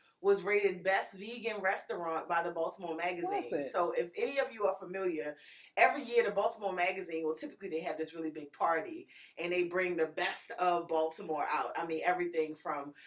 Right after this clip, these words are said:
Speaker 1: best vegan, best vegetarian, best, best steakhouse, best everything. And so, uh, the Land of Kush, which is located at H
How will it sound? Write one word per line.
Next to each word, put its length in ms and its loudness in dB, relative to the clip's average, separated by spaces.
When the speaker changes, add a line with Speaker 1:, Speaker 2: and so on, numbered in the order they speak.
Speaker 1:
best 320 -2
vegan, 540 -6
best 240 -4
vegetarian, 960 -2
best, 520 -8
best 420 -2
steakhouse, 680 0
best 480 -2
everything. 800 4
And 180 0
so, 680 4
uh, 200 4
the 100 2
Land 340 2
of 140 0
Kush, 680 0
which 240 -4
is 140 -6
located 600 0
at 340 -2
H 360 -4